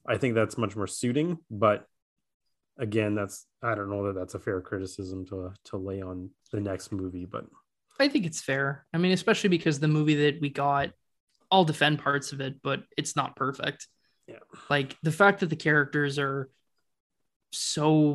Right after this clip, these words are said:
Speaker 2: bland, despite a really good cast, when you look at the people in it, it's like, these are all really talented actors, but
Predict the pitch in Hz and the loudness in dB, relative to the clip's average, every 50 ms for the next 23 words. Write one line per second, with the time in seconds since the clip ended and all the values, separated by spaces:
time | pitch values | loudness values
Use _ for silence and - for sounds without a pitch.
0 | 139 143 - 139 139 139 143 147 147 139 143 - 156 - - 240 262 285 262 175 | 0 -4 -4 -2 0 0 2 2 0 0 -2 -4 -6 -4 2 4 6 6 8 6
1 | 156 147 170 208 208 185 165 160 156 - - 180 170 156 160 - - 156 165 165 | 4 4 8 8 10 10 10 6 4 2 2 2 2 2 0 0 2 4 4 6
2 | 147 147 156 156 - - 156 151 147 147 160 160 170 160 160 151 - 165 156 143 | 4 4 2 0 0 0 0 2 2 2 2 0 0 -4 -6 -6 -4 -4 -2 0
3 | 135 135 151 151 143 135 - 143 143 151 190 226 226 208 196 185 185 196 185 - | 0 0 2 0 0 -2 -4 -6 -6 -4 0 2 4 4 4 6 4 4 4 2
4 | - 165 175 185 175 160 151 147 151 165 170 - - 131 135 156 156 - - _ | 2 2 2 2 2 2 4 4 4 4 4 0 -2 -2 -2 -2 -2 -6 -10 _
5 | _ _ _ _ _ _ _ _ _ - 147 139 135 131 | _ _ _ _ _ _ _ _ _ -2 2 2 2 0